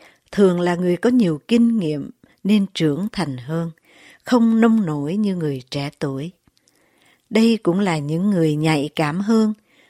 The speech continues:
và thấy xấu hổ hơn nên rút lui trước. Câu chuyện này kết thúc với câu sau đây. Đức Chúa Giêsu ở lại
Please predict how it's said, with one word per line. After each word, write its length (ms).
và 480
thấy 220
xấu 400
hổ 340
hơn 340
nên 380
rút 260
lui 400
trước. 180
Câu 160
chuyện 260
này 260
kết 200
thúc 180
với 140
câu 300
sau 280
đây. 220
Đức 160
Chúa 160
Giêsu 440
ở 240
lại 460